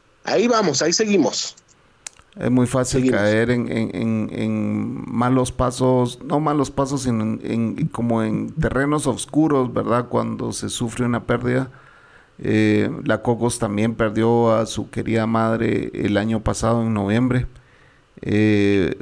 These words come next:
Speaker 2: fue duro para todos, ¿verdad? Para la familia, para todo el mundo. Y eso, pues, eh, te puede llevar a consumir drogas, la soledad, ¿va vos?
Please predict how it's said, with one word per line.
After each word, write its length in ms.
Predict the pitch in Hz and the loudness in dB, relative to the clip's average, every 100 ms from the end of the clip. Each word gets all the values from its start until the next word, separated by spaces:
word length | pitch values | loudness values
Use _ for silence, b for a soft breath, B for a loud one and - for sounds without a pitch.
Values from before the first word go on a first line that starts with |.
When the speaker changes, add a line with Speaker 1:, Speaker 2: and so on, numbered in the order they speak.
| - | -8
Speaker 2:
fue 240 | 87 101 | -4 -2
duro 320 | 95 117 131 | 2 2 2
para 220 | 127 - - | 0 -4 -2
todos, 360 | 120 120 117 | 0 2 2
¿verdad? 260 | 101 113 110 | 0 -2 -2
Para 200 | 113 110 | -2 -2
la 140 | 101 | -4
familia, 600 | - 92 113 120 117 113 | -4 -4 -2 -2 0 -2
para 200 | - 62 | -2 -6
todo 200 | - 120 | -6 -4
el 60 | 113 | -2
mundo. 500 | 110 113 123 117 - _ | -2 -2 0 -2 -4 _
Y 320 | - 101 120 117 | -8 0 2 2
eso, 380 | 131 131 143 | 2 0 0
pues, 340 | 123 113 101 101 | 0 0 -2 -2
eh, 300 | 98 - - 107 | -2 -2 -6 -8
te 100 | 107 | -8
puede 320 | - 120 123 | -2 0 2
llevar 360 | 113 107 113 117 | 2 2 0 0
a 360 | 107 - - - - - - | 0 -2 -6 -10 -14 -16 -8
consumir 500 | 92 95 92 104 113 | -6 -4 -4 -4 -4
drogas, 520 | 113 123 123 117 113 | 0 2 2 2 0
la 100 | 107 | -2
soledad, 580 | 95 101 87 90 117 113 | -2 -2 0 2 2 0
¿va 160 | 92 62 | 0 0
vos? 280 | 107 117 | 0 -2